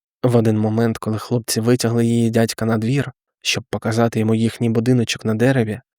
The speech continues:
у нас з чоловіком було кілька моментів наодинці з Олівією. Вона нервово подивилася на мене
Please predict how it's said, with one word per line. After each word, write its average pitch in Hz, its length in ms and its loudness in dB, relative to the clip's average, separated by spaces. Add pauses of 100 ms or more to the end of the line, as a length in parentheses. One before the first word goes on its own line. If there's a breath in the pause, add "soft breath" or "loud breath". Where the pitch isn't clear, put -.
(140)
у 120 60 -2
нас 110 200 2
з - 60 -2
чоловіком 110 680 -4 (240)
було 113 240 2
кілька 156 320 0
моментів 156 420 2
наодинці 120 520 0
з 117 80 -2
Олівією. 113 680 -2 (280)
Вона 117 320 2
нервово 113 500 2
подивилася 131 540 2
на 143 100 0
мене 123 360 -2